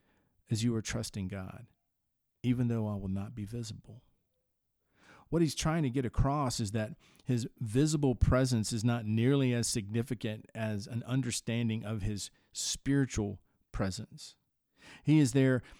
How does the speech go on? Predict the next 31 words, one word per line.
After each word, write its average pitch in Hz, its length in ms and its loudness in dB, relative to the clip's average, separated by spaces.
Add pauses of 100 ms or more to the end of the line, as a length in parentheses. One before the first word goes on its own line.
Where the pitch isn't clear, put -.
(200)
laboring 151 600 4
on 143 160 2
our 131 160 2
behalf, 113 540 -4
even 165 340 2
when 151 120 4
we 151 60 2
cannot 143 380 0
see 147 280 0
him. 104 140 0
It, 123 160 -2
it's 139 160 -2
a 123 80 -2
theme 165 480 -2 (320)
that, 127 220 -4 (160)
that 131 180 -6
touches 143 400 -2 (100)
everything 160 520 2
he 127 120 2
teaches. 123 680 -6 (1400)
"For - 180 -4
where 110 120 0
two 123 220 0
or 120 80 0
three 113 300 0
have 104 140 -4
gathered 107 420 -2
together 107 380 -2
in 104 40 2
my 104 140 0
name, 101 460 -4